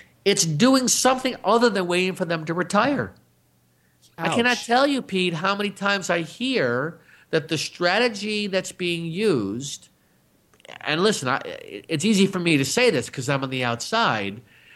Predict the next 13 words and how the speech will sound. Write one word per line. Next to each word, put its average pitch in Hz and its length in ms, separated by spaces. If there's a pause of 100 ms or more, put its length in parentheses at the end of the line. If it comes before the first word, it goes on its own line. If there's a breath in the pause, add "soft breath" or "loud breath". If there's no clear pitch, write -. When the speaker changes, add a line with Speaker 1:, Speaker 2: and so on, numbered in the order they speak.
(200 soft breath)
Speaker 1:
uh, 131 280 (280)
is 160 520 (360)
we're 220 300
anticipating 180 720
this 147 160
person's 147 400
gonna 135 180
retire 127 720 (280 loud breath)
in 139 80
the 135 100
next 131 260
two 143 140
years. 110 640